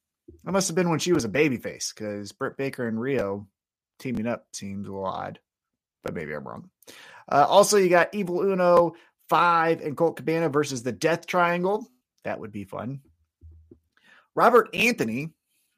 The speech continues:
again, don't know who that is, but taking on Jon Moxley. So that must be an awesome match if, you know, that random match is gonna get put in there.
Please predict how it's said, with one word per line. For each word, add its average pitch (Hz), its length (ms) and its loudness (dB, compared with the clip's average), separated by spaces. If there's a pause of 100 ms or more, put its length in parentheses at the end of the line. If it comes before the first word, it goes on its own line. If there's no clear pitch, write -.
again, 120 460 -2 (140)
don't 113 120 -6
know 113 80 -4
who 113 120 -4
that 123 140 -2
is, 113 200 -4
but - 180 -12
taking 170 300 2
on 139 160 2
Jon 151 320 4
Moxley. 127 440 0
So 113 140 -6
that 165 120 2
must 139 200 -4
be 107 80 -6
an 98 100 -10
awesome 120 460 -2
match 98 400 -10 (300)
if, 113 360 -4 (240)
you 123 120 -6
know, 92 260 -10 (120)
that 120 200 -4
random 113 420 -4
match 117 280 -8
is 107 100 -10
gonna 113 200 -8
get 107 180 -8
put 117 160 -6
in 113 80 -4
there. 135 260 -6